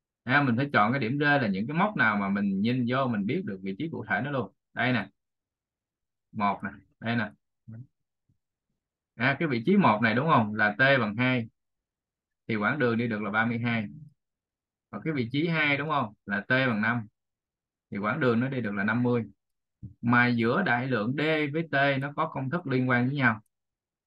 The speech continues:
Được chưa? Chữ D này chẳng phải là chữ S đó bạn ơi. Hiểu không? Mà nó để chữ D đó. Dùng công thức đó là mình hay, hay số liệu đó vô. Giải cái hệ ra là xong. Đó, và đây là những cái câu mình rất, xuất hiện rất là nhiều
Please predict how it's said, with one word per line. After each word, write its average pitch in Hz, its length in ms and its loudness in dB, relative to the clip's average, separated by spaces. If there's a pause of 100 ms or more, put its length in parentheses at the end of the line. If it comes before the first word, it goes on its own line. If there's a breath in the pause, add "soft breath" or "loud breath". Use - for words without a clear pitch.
(160)
Được 107 220 -2
chưa? 131 240 2 (760)
Chữ 151 160 4
D - 20 6
này 180 280 4
chẳng 131 120 -4
phải 156 80 2
là 135 120 -2
chữ 123 160 -6
S 208 200 -2
đó 190 80 -2
bạn 110 160 -4
ơi. 131 160 0 (280)
Hiểu 101 180 -8
không? 139 160 2
Mà 101 180 -4
nó 120 120 0
để 107 220 -4
chữ 139 100 -6
D - 20 -2
đó. 131 300 0 (600)
Dùng 127 200 4
công 135 140 0
thức 156 120 0
đó 147 260 -2
là 113 100 -4
mình 101 380 -2 (180)
hay, 156 320 2
hay 139 200 2
số 160 120 0
liệu 98 180 -2
đó 120 140 -2
vô. 117 240 0 (680)
Giải 101 260 2
cái 165 80 2
hệ 104 260 0
ra 110 160 2
là 92 160 -4
xong. 98 160 0 (680)
Đó, 120 360 0
và 98 80 -2
đây 120 200 2
là 113 80 0
những 95 140 -2
cái 135 160 -8
câu 117 160 2
mình 110 140 -2
rất, 143 180 -6
xuất 190 200 -8
hiện 104 160 -4
rất - 140 -2
là 120 100 0
nhiều 104 200 0